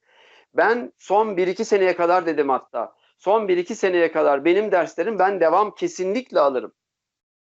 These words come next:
Benim derslerim yüzde altmış yetmiş dolulukla devam ederdi. yüzde otuzlara, yüzde kırklara düştü devam almama rağmen.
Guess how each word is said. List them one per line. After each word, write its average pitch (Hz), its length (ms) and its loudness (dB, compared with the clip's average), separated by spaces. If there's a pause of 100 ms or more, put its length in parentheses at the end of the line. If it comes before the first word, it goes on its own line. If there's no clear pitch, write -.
(600)
Benim 220 380 2
derslerim 190 560 -2
yüzde 185 280 -2
altmış 190 500 -2
yetmiş 185 480 -4
dolulukla 175 540 0
devam 151 320 2
ederdi. 120 460 0 (340)
yüzde 151 340 -4
otuzlara, 180 680 0
yüzde 170 400 -2
kırklara 165 520 0
düştü 147 360 -8
devam 156 320 2
almama 143 500 0
rağmen. 123 340 -2